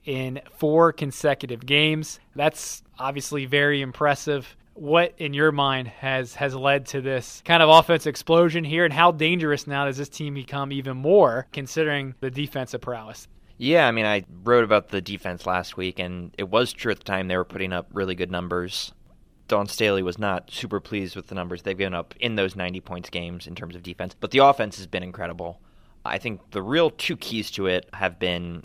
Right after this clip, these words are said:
Speaker 2: a pair of freshmen. You have freshman guard Zia Cook, who in the third game of her career went back to her home state of Ohio and put up twenty-seven points against Dayton, a real coming out moment for her. Everyone was very excited. And then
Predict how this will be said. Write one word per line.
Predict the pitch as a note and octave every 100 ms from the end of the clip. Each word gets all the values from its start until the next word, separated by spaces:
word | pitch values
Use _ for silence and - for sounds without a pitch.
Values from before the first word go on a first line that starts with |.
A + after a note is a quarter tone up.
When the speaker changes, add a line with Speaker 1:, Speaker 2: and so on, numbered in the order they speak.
| -
Speaker 2:
a |
pair | B2 G#2
of | -
freshmen. | G#2+ - D#2 B1+ - _ _ _
You | -
have | F#2+ F2+ F2+ F2
freshman | A2 G2+ G2+
guard | G2 F#2+ F#2
Zia | F#2+ F#2+ G2+
Cook, | - F2 - - _
who | - F#2 F#2 F2+ F2
in | - F#2 F2+ -
the | F2
third | - D3 A2
game | A#2
of | G#2
her | G2+
career | - G#2+ G2+ G2
went | G2+ G2
back | G2+
to | -
her | F#2+
home | G2+ G2+
state | - G2+
of | F2+
Ohio | F2+ G2 F#2 F2+ F2+
and | F2+
put | G2+
up | F2+ -
twenty-seven | A2 F#2+ - F#2
points | F2 F2+ -
against | F#2 -
Dayton, | - - F#2+ F#2 _
a | -
real | G2 G#2+
coming | - G2+ F#2+
out | F#2 F#2+ -
moment | - F#2 F2+ -
for | F2+
her. | F#2 F2+
Everyone | F2+ F#2
was | F2 F2+
very | F#2 F2
excited. | - F2+ E2+ E2+ - -
And | G#2 G#2
then | G2+ G2+ G2+